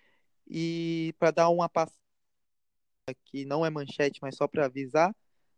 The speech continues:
é... o Santos essa semana, tanto no masculino e no feminino, a gente já falou no pós-jogo, né?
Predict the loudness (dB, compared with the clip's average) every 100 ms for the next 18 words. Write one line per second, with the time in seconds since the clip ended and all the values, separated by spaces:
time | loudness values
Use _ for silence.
0 | _ 0 0 0 -2 -2 -4 -6 -8 -10
1 | -6 0 0 0 -2 -2 -4 -6 -4 -4
2 | -4 -6 -6 -4 -2 -2 -2 -6 -4 -6
3 | -4 -2 -2 -4 -6 -10 -12 -14 -14 -2
4 | 4 4 6 4 6 2 -4 4 4 6
5 | 2 2 2 -2